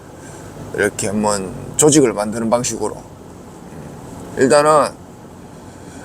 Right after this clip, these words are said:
어, 수요일 날 방풍막 일 천이니까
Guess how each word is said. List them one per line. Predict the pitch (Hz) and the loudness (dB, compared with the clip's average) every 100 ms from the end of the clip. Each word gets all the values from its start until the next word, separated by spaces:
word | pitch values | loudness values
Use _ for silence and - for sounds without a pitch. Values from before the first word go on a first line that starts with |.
| - - - - | -18 -16 -16 -8
어, | - 110 | 0 2
수요일 | - 185 208 196 175 | 6 8 8 8 8
날 | 160 165 151 117 | 10 10 8 4
방풍막 | 101 143 160 175 165 147 | -2 -4 -4 -4 -2 -2
일 | 131 | -2
천이니까 | - 151 143 - 143 117 90 78 | -6 -8 -6 2 4 4 0 -6